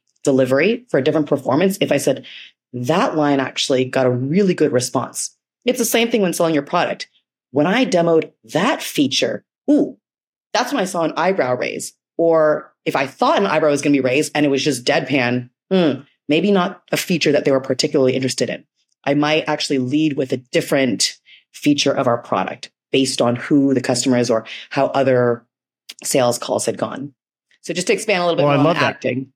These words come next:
Speaker 1: Yeah.
Speaker 2: No, I, I, I think that's fantastic. I'm glad you did, because I definitely teach that quite a lot, especially around, hey, you might not say things exactly the same th-, same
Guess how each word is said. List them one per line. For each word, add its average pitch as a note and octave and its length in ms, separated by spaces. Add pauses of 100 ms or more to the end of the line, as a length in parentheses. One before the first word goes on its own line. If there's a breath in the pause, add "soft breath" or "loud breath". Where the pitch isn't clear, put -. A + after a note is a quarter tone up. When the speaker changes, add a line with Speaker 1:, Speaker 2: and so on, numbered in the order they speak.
(400)
Speaker 1:
Yeah. B2 220
Speaker 2:
No, F3+ 160
I, D3+ 200
I, E3 260
I D3+ 40
think E3+ 160
that's D3+ 140
fantastic. C#3+ 580
I'm A#2+ 140
glad C3 260
you A#2+ 80
did, A#2 300
because G#2+ 640
I A2 140
definitely A2+ 500
teach - 300
that G#2 180
quite A#2 260
a G2+ 60
lot, A2+ 380
especially C#3 800
around, A2+ 640 (480 soft breath)
hey, D#3 380 (260)
you C3 220
might F3 280
not G#3 200
say E3+ 260
things B2 320
exactly A#2+ 500
the A2 140
same A2 300
th-, G#2+ 260
same G#2+ 380